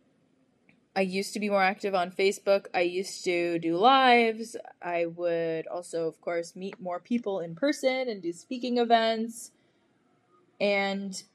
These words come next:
I'm definitely missing that. So to regain my personal voice, to bring content in a forum that is easily digestible for myself, as well as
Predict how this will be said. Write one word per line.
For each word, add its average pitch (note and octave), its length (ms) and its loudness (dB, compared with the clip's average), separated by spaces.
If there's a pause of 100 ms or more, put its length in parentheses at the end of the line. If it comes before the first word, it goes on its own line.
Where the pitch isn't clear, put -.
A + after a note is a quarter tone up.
(480)
I'm G3+ 320 -4
definitely A3 680 2
missing C#4 380 0
that. G#2+ 300 -4 (380)
So F#3+ 600 2 (480)
to A3 140 -4
regain G#3+ 360 2
my C4 100 2
personal B3 380 0
voice, F#3+ 560 2
to F3 580 -2 (300)
bring A#3+ 560 0
content G#3 560 -2
in F#3 80 -4
a F#3+ 40 -4
forum F3+ 500 -2
that E3 400 0 (180)
is E3+ 380 -6 (540)
easily G#3 360 4
digestible F3+ 640 2
for D#3+ 140 -6
myself, E3 880 0 (1700)
as G#3+ 220 4
well A3+ 320 8
as G3+ 680 0